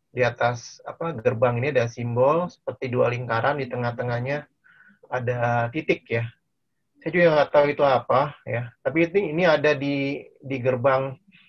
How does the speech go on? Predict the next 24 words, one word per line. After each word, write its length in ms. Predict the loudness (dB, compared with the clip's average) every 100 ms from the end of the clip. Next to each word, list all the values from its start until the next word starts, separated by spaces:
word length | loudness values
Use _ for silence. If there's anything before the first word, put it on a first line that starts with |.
| _ _
di 160 | -8 2
dalam 480 | 6 6 4 0 -4
Inner 240 | 0 0
Earth 160 | 0 -8
Civilization 640 | -8 -4 -2 -2 -2 -2
menurut 240 | -2 -4 -4
Corrigus. 400 | -4 -4 -6 -8 -18 -6
Kayak 160 | -4 -4
di, 100 | -6 -6
di, 120 | -8 -12 -14
diilustrasikan 880 | -10 -10 -10 -8 -8 -6 -6 -4 -4
di 60 | -4
sini 200 | -8 -8 -8 -12 _
ya. 160 | -20 -20 _ _ _ _ _ _ _ _ _ _ _ _ _ -8
Nah, 80 |
mungkin 320 | -4 -4 -4 -4
kita 240 | 0 2
hanya 160 | 2 -2
bisa 160 | -2
menebak-nebak 720 | -2 -2 -2 -2 -2 -2 -2
ini 160 | -2 -4
itu 80 | -2
apa 320 | -4 -2 -6 -6
gitu. 240 | -12 -12